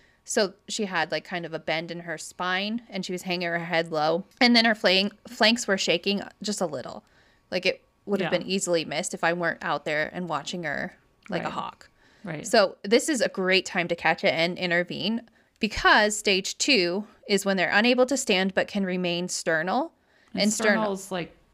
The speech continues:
Speaker 1: Go ahead.
Speaker 2: Sorry, I keep cutting you off. Sternal's like when they're up on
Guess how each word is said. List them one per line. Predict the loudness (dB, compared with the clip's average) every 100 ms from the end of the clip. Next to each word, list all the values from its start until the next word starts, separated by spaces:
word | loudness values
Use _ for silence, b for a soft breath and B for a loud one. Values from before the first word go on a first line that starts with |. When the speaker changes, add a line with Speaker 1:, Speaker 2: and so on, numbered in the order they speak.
| _ -20 -20 -6
Speaker 1:
Go | -4
ahead. | -2
Speaker 2:
Sorry, | -2 -2 -4 -4
I | -6
keep | -4 -6
cutting | -4 -4 -4
you | -4
off. | -4 -4 -6 B B B B B
Sternal's | -2 0 2 0
like | 0 -2
when | -2 -2
they're | -2 0
up | -2 -4 -6
on | -2 -2 -2